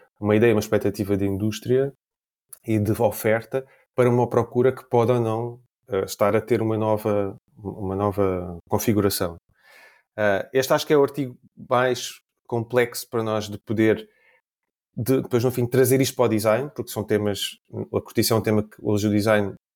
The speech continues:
parece que é só parte do, da conversa, mas também porque nos interessa aqui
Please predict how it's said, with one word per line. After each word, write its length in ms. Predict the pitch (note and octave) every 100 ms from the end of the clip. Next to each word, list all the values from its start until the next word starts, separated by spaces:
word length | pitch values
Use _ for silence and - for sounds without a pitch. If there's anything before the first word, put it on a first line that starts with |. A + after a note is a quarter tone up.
| _ _ _ _ -
parece 220 | G#2 G#2
que 80 | -
é 80 | G#2+
só 180 | - A2+
parte 440 | - A2 A2+ A2+
do, 300 | G2+ G2+ G#2+
da 100 | G2
conversa, 600 | - G2+ F#2 G2+ - C3 C#3 _ _ _ _ _ _ _ _ -
mas 120 | A2+
também 220 | B2+ C3
porque 220 | B2+ -
nos 120 | A#2+
interessa 380 | C3 B2 B2+ B2
aqui 400 | G#2+ - A#2 B2